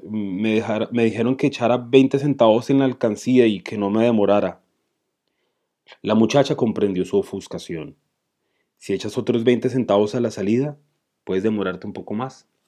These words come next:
dijo suavemente. Aureliano se desvistió, atormentado por el pudor,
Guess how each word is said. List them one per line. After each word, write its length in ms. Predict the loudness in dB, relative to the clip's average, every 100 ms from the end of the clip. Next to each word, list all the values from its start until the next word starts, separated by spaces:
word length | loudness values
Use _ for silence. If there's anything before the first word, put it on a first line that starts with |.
| _ _ _ _ _ _ _ -12
dijo 280 | -8 -6 -6
suavemente. 680 | -6 -6 -6 -8 -12 -14 -18 _ _ _ _ _ _ _ _ _ _ -20 -12 2
Aureliano 640 | 6 6 6 6 4 0
se 180 | 2 4
desvistió, 800 | 4 2 -4 -8 -8 -8 -8 -14 _ _ -8
atormentado 680 | -4 2 2 2 4 4 4
por 140 | 4 2
el 160 | 2
pudor, 480 | -2 -2 -2 -4